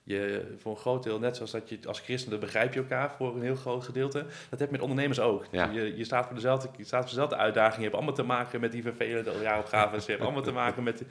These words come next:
Speaker 1: met, met het aange-, aan het doen van je belastingaangifte.
Speaker 2: Ja.
Speaker 1: Ehm, dus ja, het is allemaal same old, same old. Ehm,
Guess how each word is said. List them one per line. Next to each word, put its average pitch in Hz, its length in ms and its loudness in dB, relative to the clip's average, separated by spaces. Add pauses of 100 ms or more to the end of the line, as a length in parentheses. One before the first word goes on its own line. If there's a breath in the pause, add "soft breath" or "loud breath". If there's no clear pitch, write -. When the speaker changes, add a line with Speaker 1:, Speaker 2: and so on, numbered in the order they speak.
(280 loud breath)
Speaker 1:
met, 113 280 -4
met 113 160 -2
het 113 180 -10
aange-, 120 340 -2
aan 113 140 -2
het 110 140 -8
doen 131 160 0
van 131 100 -2
je 120 80 2
belastingaangifte. 101 720 -4 (240 loud breath)
Speaker 2:
Ja. 98 180 -8
Speaker 1:
Ehm, 104 340 0 (800)
dus 107 360 -6
ja, 113 160 0
het - 680 -12
is - 60 -12
allemaal 120 200 -4
same 107 280 -2
old, 101 120 -4
same 107 240 -2
old. 98 240 -8 (380 loud breath)
Ehm, 101 400 -4